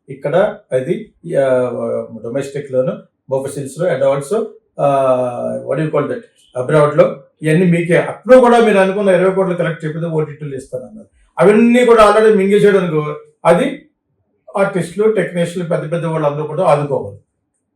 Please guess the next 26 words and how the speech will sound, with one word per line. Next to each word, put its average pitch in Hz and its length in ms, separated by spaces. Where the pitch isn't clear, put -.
అందరికీ 202 400
కావాలి 220 300
ఈ - 20
సినిమా. 202 480
అందరూ 180 360
ఇన్వాల్వ్ 214 360
అయి 196 100
ఉన్నారు 185 260
కాబట్టి. 147 540
So, 185 120
నాకు 139 300
తోచింది, 180 720
ఏం 170 200
జరిగి 160 240
ఉండాల్సింది, 156 760
ఏం 165 180
జరుగుతుంది, 156 800
ఏం 220 180
జరిగింది 160 640
అనేది 170 220
ఎందుకు 175 220
చెప్పానంటే, 170 840
అనవసరంగా 220 440
don't 196 280
kill. 185 180
ఇప్పటికైనా 190 720